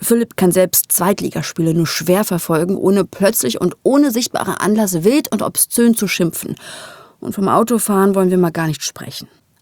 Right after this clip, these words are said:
Aber, ihr ahnt es, es geht gar nicht um Philipp. Es geht um unseren vierjährigen blonden Hitzkopf, um Oskar. Also, wir lassen nichts auf Oskar kommen, ja? Er kann,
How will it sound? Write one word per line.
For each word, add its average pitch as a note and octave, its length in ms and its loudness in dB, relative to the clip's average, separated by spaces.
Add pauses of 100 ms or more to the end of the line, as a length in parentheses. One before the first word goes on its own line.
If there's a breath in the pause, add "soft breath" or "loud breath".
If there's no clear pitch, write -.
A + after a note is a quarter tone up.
Aber, B3 340 2 (240)
ihr G#3 160 2
ahnt C#3+ 280 -2
es, - 300 -2 (320)
es - 320 -2
geht - 280 -4
gar - 140 -14
nicht - 200 -10
um - 140 -14
Philipp. - 480 -14
Es A3+ 160 2
geht C#4+ 240 2
um A#3 100 4
unseren G3+ 460 2
vierjährigen A3 720 0
blonden C#3+ 440 -2
Hitzkopf, - 800 -2
um D4+ 340 -4 (220)
Oskar. - 460 -6 (540)
Also, E3 260 0 (400)
wir G3 100 2
lassen G#3+ 380 2 (120)
nichts A3+ 560 2
auf - 220 0
Oskar F#3+ 300 -4
kommen, D#3 280 -4
ja? C3 200 -6
Er D#3+ 100 -6
kann, F3 240 0